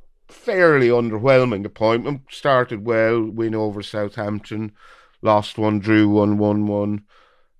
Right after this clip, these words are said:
lost one, won one. You know, so they've beaten Southampton, Wolves, Forest, drawn, good draw with Brighton.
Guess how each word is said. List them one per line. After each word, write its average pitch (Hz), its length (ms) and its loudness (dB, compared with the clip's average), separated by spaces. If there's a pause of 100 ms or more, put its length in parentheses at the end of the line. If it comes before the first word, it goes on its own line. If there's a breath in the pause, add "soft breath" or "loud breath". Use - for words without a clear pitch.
lost 101 360 2
one, 104 300 -2
won 107 300 2
one. 107 240 0
You 139 100 -4
know, 107 200 0
so 117 200 -8
they've 104 220 -6
beaten 120 260 -4
Southampton, 107 640 -2
Wolves, 107 320 2
Forest, 107 580 0
drawn, 110 520 0 (180)
good 113 160 -2
draw 107 260 0
with 101 220 -6
Brighton. 113 540 -2